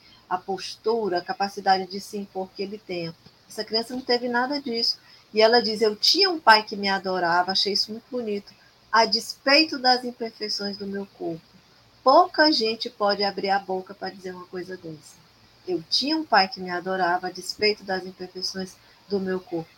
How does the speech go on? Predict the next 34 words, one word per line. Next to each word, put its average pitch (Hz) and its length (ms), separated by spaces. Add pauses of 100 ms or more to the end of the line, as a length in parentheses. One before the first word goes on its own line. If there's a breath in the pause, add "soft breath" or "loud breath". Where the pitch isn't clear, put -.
(160)
E 220 80
não 233 100
é 254 80
só, 262 140
aqui 254 200
ela 285 160
fala, 302 240 (120)
fala 254 200
do 311 100
pai, 208 220
claro, 165 340 (480)
mas 185 220
o 214 40
raciocínio 226 520
se - 100
aplica 240 320
a 240 40
qualquer 247 340
tipo 262 340
de 240 100
vinculação 214 880 (520 soft breath)
familiar 202 580
ou 196 60
afetiva 202 420
que 208 140
se 214 140
tem. 208 160
A 202 60
maioria 254 600
se 269 120
aproxima 233 600
uns 226 100
dos 220 260
outros 208 440